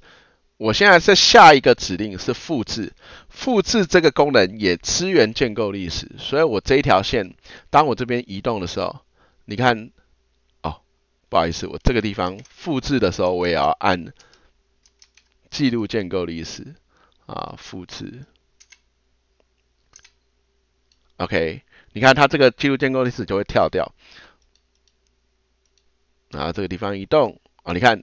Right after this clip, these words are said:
两个曲面就会跟着移动。哦，这是它的一个优势啊，这是它建构历史的优势。你看两个都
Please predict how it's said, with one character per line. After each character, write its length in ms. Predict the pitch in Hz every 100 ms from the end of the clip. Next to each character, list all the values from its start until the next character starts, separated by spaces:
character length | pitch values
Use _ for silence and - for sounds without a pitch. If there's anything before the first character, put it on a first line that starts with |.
| -
两 380 | 113 120 101 95
个 140 | 101
曲 220 | - 98
面 180 | 117 143
就 140 | 143
会 100 | 131
跟 160 | 127 110
着 80 | 104
移 140 | 82
动。 320 | 90 87 - - _ _ _ _ _ _ _
哦， 220 | 90 82 87
这 160 | 104
是 140 | 104 101
它 180 | 107
的 120 | 104 98
一 160 | 90
个 600 | 92 87 85 80 78 73 -
优 260 | 143 151
势 380 | 151 - 143 98
啊， 200 | 90 50 -
这 160 | 113
是 180 | 107 110
它 220 | 113 107
建 220 | 101 117
构 100 | 107
历 140 | 104 101
史 200 | - -
的 120 | -
优 200 | 90 92
势。 240 | - 104 - _ - -
你 80 | 92
看 180 | 110 101
两 180 | 82
个 140 | 78
都 80 | 82